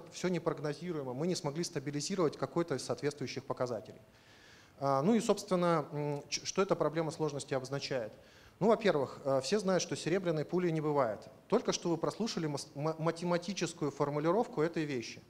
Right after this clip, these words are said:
Проблем сложности очень много, и какое бы вы решение ни предлагали, оно может удовлетворять лишь конечному набору этих проблем. Возможно, что в вашем проекте окажется какая-то другая, которая с точки зрения вот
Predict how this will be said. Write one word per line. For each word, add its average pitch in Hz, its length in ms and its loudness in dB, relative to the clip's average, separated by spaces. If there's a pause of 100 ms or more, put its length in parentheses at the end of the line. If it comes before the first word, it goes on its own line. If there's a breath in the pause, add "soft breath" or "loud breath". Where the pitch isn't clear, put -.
(440 loud breath)
Проблем 185 320 4
сложности 156 480 0
очень 151 220 0
много, 226 420 2 (320 loud breath)
и 147 80 -6
какое 190 320 4
бы 170 100 0
вы 170 80 2
решение 180 360 0
ни 165 100 0
предлагали, 170 640 2 (260 loud breath)
оно 190 280 4
может 170 260 2
удовлетворять 160 640 0
лишь 170 120 -4
конечному 170 640 0
набору 151 320 2
этих 151 200 -2
проблем. 131 400 0 (260)
Возможно, 175 420 4
что - 160 0
в 151 40 -2
вашем 165 280 4
проекте 156 440 2
окажется 139 400 0
какая-то 147 440 2
другая, 214 460 2 (380 loud breath)
которая 165 320 2
с 165 40 -10
точки 165 280 -4
зрения 147 440 0
вот 135 220 -6